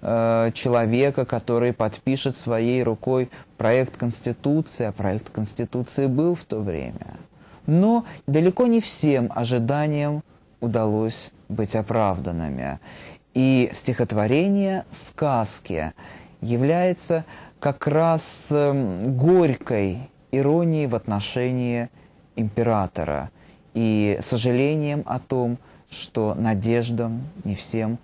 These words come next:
надеждам удалось оправдаться. И, наконец, стихотворение "Деревня", тысяча восемьсот девятнадцатый год.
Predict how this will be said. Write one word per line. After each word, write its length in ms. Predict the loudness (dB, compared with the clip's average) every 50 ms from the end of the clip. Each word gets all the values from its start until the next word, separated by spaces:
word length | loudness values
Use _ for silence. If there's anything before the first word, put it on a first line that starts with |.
| -12 _ _
надеждам 680 | -4 -4 -2 -2 -2 -2 -2 -4 -4 -4 -4 -4 -4 -6 -8 -12 -20 -20 _ -8
удалось 760 | -6 -2 0 0 0 0 0 0 -2 -2 -4 -8 -10 -14 -16 _ -20 -20
оправдаться. 880 | -14 -10 -6 -6 -4 -4 -4 -4 -6 -6 -8 -10 -12 -16 -16 -16 -14 -14 -14 -16 -18 _ _ _ -20 -20 -20 -18 -18 -18 -18 -18 -20 -20 -6 0
И, 80 | 2 4
наконец, 520 | 4 4 4 4 4 6 4 4 2 0
стихотворение 1300 | -2 0 0 2 2 2 0 2 2 2 4 4 4 4 4 4 2 2 2 0 0 -2 -2 -4 -6 -8 -10 _
"Деревня", 880 | -8 -4 0 2 2 4 4 4 4 2 0 -2 -4 -6 -6 -8 -10 -12 -14 -20 -20 -20 -20 -20 -20 -20 _ _
тысяча 420 | 0 2 2 2 0 0 2 2 2
восемьсот 640 | 2 2 0 0 -2 -2 -2 0 2 2 2 2
девятнадцатый 1200 | 2 0 0 -2 -2 -2 -2 -2 0 0 -2 -4 -6 -8 -8 -8 -6 -4 -4 -2 -2 -4 -6 -8 -12 -16 _ _ _ _ _ -12
год. 420 | -8 -6 -4 -2 -2 -2 -4 -6